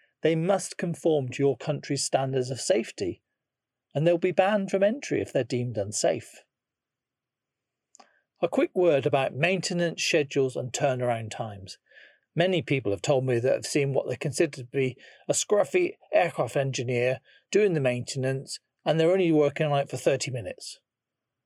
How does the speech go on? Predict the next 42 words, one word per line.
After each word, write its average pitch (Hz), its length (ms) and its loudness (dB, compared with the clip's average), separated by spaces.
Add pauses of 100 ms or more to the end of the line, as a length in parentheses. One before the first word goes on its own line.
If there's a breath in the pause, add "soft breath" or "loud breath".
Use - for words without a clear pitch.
(200)
And 113 120 -4
this 101 120 -4
has 147 140 -2
worried 247 320 2
them. 90 220 -4 (760)
Maybe 151 240 4
this 147 220 2
is 143 140 0
a 151 40 4
thought 151 320 2
that's - 140 -8
crossed - 320 -2
your 240 160 4
mind. 107 380 -2 (360)
"How 214 140 -4
can 208 160 -4
I 214 80 2
trust 202 380 -2
them 170 100 -4
to 156 80 -8
fix - 300 -4
my 170 140 2
airplane 170 600 0 (220)
when 180 160 2
they're 175 80 2
scruffy 208 640 -2 (420)
and 180 140 0
they 190 80 2
do 202 160 4
it - 80 0
so 214 140 2
quickly?" 147 520 -4 (1700)
Here's 143 220 0
a 127 40 -4
thought. 120 400 -6 (560)
Even 208 320 0
if 196 140 -4
you 196 80 -2
see 147 320 0
an 135 100 -2
aircraft 147 480 0
engineer 139 640 -2